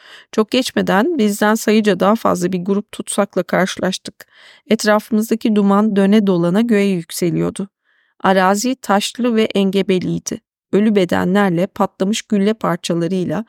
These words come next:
harap olmuş silahlarla ve fişeklerle doluydu. Alevlerden kararmış bir askeri kamyon hala yanıyormuş gibi ses çıkarıyordu. Bir süre yürüdükten sonra kuzeyden gelen yirmi Kurtuluş Ordusu askeri gördük.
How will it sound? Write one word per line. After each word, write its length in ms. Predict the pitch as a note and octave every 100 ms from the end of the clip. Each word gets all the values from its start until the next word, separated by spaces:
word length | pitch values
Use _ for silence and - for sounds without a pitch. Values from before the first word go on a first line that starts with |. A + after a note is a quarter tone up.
| _ - _
harap 380 | - G3+ A3+ G#3
olmuş 260 | F#3+ E3+ -
silahlarla 680 | - G3 G3 - G3+ G3
ve 100 | A#3
fişeklerle 840 | A3 - - G#3 F#3+ F3+ F3 E3+ E3
doluydu. 520 | E3 E3 E3 - - _ _ _ _ _ _ -
Alevlerden 680 | F#3+ G3+ G#3+ G#3+ G#3 A#3 B3+
kararmış 720 | - G3 G3 G3+ B3 - -
bir 140 | -
askeri 440 | F#3+ - G#3+ A3 A3
kamyon 520 | - F3 F3+ A3+ C4+
hala 420 | - A3+ G#3+ G3
yanıyormuş 600 | A3 G#3 G3+ G#3+ F3+ -
gibi 200 | - G3
ses 320 | A3+ A3+ G3+ -
çıkarıyordu. 600 | - F3+ E3+ E3 F3+ G3 _ _ _ _ - _ -
Bir 80 |
süre 220 | B3 C#4+ B3
yürüdükten 720 | G#3 G3+ A3 A3 - A#3+ B3
sonra 520 | - F3 E3+ A3+ D4+
kuzeyden 580 | - A#3 A3 G#3+ A3 A3
gelen 220 | G3 F#3
yirmi 400 | F#3 F#3 G#3 A3
Kurtuluş 580 | B3 - G3+ - G#3 -
Ordusu 420 | F#3+ F3+ G3 -
askeri 440 | G#3 G3+ - G3+ F3+
gördük. 480 | F#3 F3 F3 -